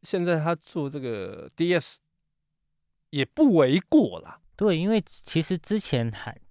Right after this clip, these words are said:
Speaker 2: ，D S的话，呃，D S五的话，甚至还有出长轴版的
Speaker 1: 是，
Speaker 2: 来否
Speaker 1: 是。
Speaker 2: 总统座驾，
Speaker 1: 嗯，嗯，嗯。
Speaker 2: 结果这次竟然是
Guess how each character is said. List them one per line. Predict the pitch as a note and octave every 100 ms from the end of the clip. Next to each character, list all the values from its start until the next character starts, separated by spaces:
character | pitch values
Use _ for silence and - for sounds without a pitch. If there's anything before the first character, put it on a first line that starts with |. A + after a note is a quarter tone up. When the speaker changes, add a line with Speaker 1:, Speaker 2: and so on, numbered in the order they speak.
| -
Speaker 2:
，D | E3+ F3+
S | E3+ - A#2+
的 | A#2+
话， | C#3+ C#3 B2 G#2+ -
呃 | B2 A#2+
，D | A#2 D3 C#3+
S | -
五 | G#2+ F#2+
的 | F2
话， | F#2 B2 A#2
甚 | - C3
至 | A#2+
还 | A2+
有 | G2+
出 | - A2+ A2+
长 | - G2 G#2
轴 | G2+ A2
版 | A#2+ F2 D2+
的 | C#2
Speaker 1:
是， | D2+ C3+
Speaker 2:
来 | G2 G2+
否 | - - F2 D2+ D2+
Speaker 1:
是。 | D2+ - -
Speaker 2:
总 | F#2
统 | G2 E2+
座 | D2+ F2+
驾， | D#3+ D3 D3
Speaker 1:
嗯， | C#3 B2+ B2
嗯， |
嗯。 |
Speaker 2:
结 | A#2
果 | E3
这 | - E3
次 | D#3
竟 | D3+ D3+
然 | C3
是 | - C3+ A2